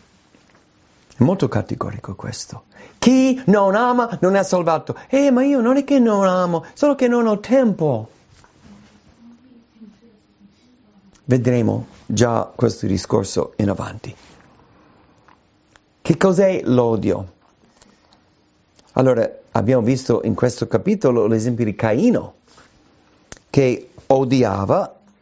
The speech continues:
che lo spinse a uccidere suo fratello, Abele. In quel senso,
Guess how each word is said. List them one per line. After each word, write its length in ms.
che 180
lo 100
spinse 440
a 160
uccidere 640
suo 220
fratello, 600
Abele. 500
In 120
quel 220
senso, 640